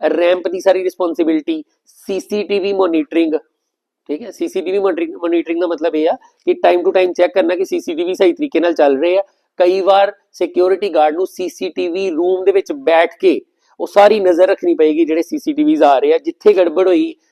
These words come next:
ਜਿੱਥੇ ਕੋਈ ਲੜਾਈ ਝਗੜਾ ਹੋਇਆ, ਉੱਥੇ ਜਾ ਕੇ ਉਹਨੂੰ ਉਹ ਚੀਜ਼ ਦੇਖਣੀ ਪਏਗੀ। ਇਸ ਤੋਂ ਇਲਾਵਾ ਸਾਰਾ ਵੈਲੀਡੇਸ਼ਨ ਜਾਂ ਇੰਸਪੈਕਸ਼ਨ ਦਾ ਕੰਮ ਵੀ ਜਿਹੜਾ ਵਾ, ਉਹ <clears throat> ਇਹਦੀ,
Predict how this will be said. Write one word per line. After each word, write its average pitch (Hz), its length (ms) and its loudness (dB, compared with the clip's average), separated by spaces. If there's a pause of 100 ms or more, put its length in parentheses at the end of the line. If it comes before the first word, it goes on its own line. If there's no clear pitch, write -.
ਜਿੱਥੇ 160 220 -4
ਕੋਈ 175 140 0
ਲੜਾਈ 165 260 4
ਝਗੜਾ 170 300 0
ਹੋਇਆ, 156 180 2 (260)
ਉੱਥੇ 202 240 4
ਜਾ 165 160 4
ਕੇ 165 140 -4
ਉਹਨੂੰ 160 180 -2
ਉਹ 165 80 -2
ਚੀਜ਼ 151 220 -6
ਦੇਖਣੀ 110 280 -6
ਪਏਗੀ। 98 320 -10 (400)
ਇਸ 185 160 0
ਤੋਂ 208 140 0
ਇਲਾਵਾ 202 220 4
ਸਾਰਾ 202 320 4
ਵੈਲੀਡੇਸ਼ਨ 170 600 0
ਜਾਂ 208 140 0
ਇੰਸਪੈਕਸ਼ਨ 180 640 -4
ਦਾ 185 100 4
ਕੰਮ 160 240 -4
ਵੀ 170 100 0
ਜਿਹੜਾ 147 280 2
ਵਾ, 135 220 -2 (280)
ਉਹ 180 480 -2
<clears throat> 180 360 -2
ਇਹਦੀ, 156 200 -4